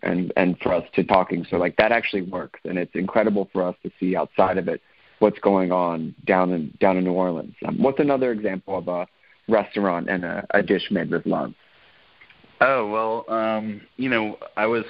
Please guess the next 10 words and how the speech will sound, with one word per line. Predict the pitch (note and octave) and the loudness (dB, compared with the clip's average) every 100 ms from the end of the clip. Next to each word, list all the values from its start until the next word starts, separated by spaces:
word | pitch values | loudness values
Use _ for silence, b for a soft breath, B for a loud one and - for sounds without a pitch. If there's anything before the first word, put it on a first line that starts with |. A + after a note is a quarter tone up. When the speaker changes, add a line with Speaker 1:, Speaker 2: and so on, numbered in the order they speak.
| - - - - | -10 -18 -20 -6
Speaker 2:
um, | G#2 F#2 F#2 F#2 F#2+ | 0 2 2 0 0
lucky | A#2 A2+ - | 0 0 0
enough | A2+ G#2+ G2 | 0 0 0
to | G#2 | -4
taste | - A2 - | 0 0 0
it | G#2 | -2
myself. | F#2 - G#2 G2 F#2+ - | -2 -2 0 0 0 -2
There's | F#2+ G2 | 0 0
a | |
woman | F#2+ G2+ G2 F#2+ F#2 | 0 2 2 0 -4